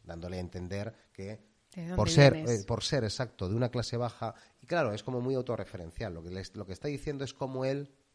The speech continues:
Speaker 1: al final, ha tenido que adaptarse, ha tenido que co-, que coger atajos, ha tenido que interpretar la ley y el honor y la virtud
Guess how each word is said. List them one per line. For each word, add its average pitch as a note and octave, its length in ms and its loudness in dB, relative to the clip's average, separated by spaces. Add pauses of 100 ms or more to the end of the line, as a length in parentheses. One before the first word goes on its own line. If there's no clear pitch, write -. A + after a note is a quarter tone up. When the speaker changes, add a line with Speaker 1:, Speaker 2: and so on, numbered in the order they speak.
(260)
Speaker 1:
al G#2+ 120 -6
final, A#2 480 -4 (240)
ha C#3+ 80 -6
tenido E3 300 0
que C#3+ 60 0
adaptarse, A#2 640 -4 (120)
ha A#2+ 100 -6
tenido C3+ 260 0
que B2 100 -8
co-, A#2+ 120 0
que A2 200 -8
coger A2 240 0
atajos, - 480 -4 (200)
ha B2+ 100 -4
tenido D#3 260 0
que C#3+ 80 -6
interpretar B2+ 540 -4
la B2 120 -2
ley C#3 320 0 (220)
y C3 100 -4
el A#2+ 120 -2
honor C#3+ 480 0
y B2 100 -4
la A#2 240 -4
virtud B2 480 -4